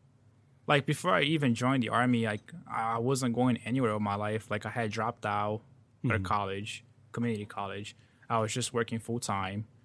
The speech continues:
Speaker 1: My life wasn't moving forward. I was just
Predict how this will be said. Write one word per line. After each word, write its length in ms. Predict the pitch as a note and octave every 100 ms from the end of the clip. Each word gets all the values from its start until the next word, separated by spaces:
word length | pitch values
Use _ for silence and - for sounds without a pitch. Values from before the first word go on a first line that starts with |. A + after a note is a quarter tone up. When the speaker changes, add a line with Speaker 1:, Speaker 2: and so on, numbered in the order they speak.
| _ - _ -
Speaker 1:
My 160 | B2
life 340 | A#2+ B2 C3 -
wasn't 520 | A#2 B2 A2+ G#2 G#2
moving 340 | A2+ A#2+ A2
forward. 460 | G2 - A2 G#2 G2
I 60 | G2+
was 180 | G#2 G#2+
just 240 | A2 -